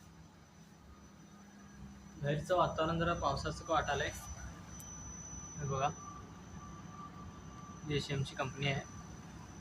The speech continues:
बघूया, घरी जायचं पाऊस नाही आला म्हणजे झालं. हे बघा, या पावसाची नखरे, जायच्या टायमाला पाऊस. म्हटलेलंच पाऊस यायचं नाही, खरं काय ऐकते काय बाई?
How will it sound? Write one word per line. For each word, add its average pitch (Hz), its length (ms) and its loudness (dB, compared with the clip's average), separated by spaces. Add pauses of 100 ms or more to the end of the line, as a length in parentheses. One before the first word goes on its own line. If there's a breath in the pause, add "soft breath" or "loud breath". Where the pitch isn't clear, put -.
(360)
बघूया, 160 220 4 (760)
घरी 165 260 4
जायचं 190 460 6
पाऊस 170 220 -2
नाही 175 140 0
आला 170 120 6
म्हणजे 165 200 2
झालं. 160 300 2 (840)
हे 160 60 -8
बघा, 151 160 -2
या 147 120 0
पावसाची 143 540 8
नखरे, 143 340 8
जायच्या 160 600 10
टायमाला 175 480 12
पाऊस. - 560 2 (2250)
म्हटलेलंच 160 640 6
पाऊस 170 360 4
यायचं 151 300 8
नाही, 156 160 2
खरं 156 140 2
काय 151 280 10
ऐकते 160 300 0
काय 170 140 6
बाई? 165 140 2